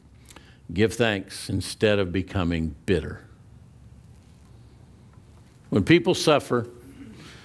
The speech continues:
and they come out on the other side of some great, horrible circumstance, they either come out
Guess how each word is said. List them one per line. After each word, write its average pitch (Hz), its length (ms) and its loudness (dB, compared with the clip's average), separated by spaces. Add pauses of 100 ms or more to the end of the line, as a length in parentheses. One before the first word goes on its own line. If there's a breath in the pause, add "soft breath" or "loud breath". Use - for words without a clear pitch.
(140 loud breath)
and 104 100 4
they 101 120 4
come 143 180 2
out 147 180 4
on 139 140 2
the 127 140 2
other 117 180 2
side 101 460 2
of 98 160 0
some 107 480 2
great, 107 340 4 (380)
horrible 120 640 2 (320 loud breath)
circumstance, 90 1080 -2 (1300 soft breath)
they 110 160 4
either 123 200 4
come 120 280 2
out 104 340 0